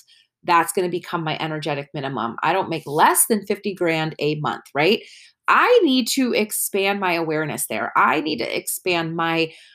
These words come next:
belief, my consciousness, my own energy to get there. So what am I doing is I'm really going in hard on what does the fifty thousand dollar version of me, ha-, what does she do in the morning?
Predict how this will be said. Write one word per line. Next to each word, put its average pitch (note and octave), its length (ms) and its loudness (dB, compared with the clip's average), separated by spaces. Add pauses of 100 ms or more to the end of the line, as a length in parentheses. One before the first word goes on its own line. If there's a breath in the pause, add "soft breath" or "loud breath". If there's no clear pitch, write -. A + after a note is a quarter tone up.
(160 loud breath)
belief, C4 680 0
my C4 120 -2
consciousness, A3+ 1040 -2 (260 soft breath)
my F3+ 280 2
own A3+ 280 6
energy F3+ 640 -4
to E3+ 100 -10
get E3 280 0
there. F#2 300 -2
So - 180 -2
what F#3+ 200 2
am C4+ 120 0
I C#4 80 -2
doing B3+ 460 2 (340 loud breath)
is G3+ 100 2
I'm G3 280 0
really C4 340 4
going G#3 340 2
in F#3 160 0
hard F3+ 560 0 (160)
on E3+ 440 2 (240 soft breath)
what G#3 300 4
does D#4+ 260 2
the A#3 100 0
fifty G#3 360 -2
thousand F#3 360 2
dollar D#3 280 2
version D3+ 380 -2
of D3+ 140 -10
me, D3+ 440 -2 (220 soft breath)
ha-, - 180 -6
what A#3 140 2
does F4 100 4
she C4 120 0
do G3+ 120 6
in F#3 60 4
the D#3+ 80 2
morning? C4+ 520 2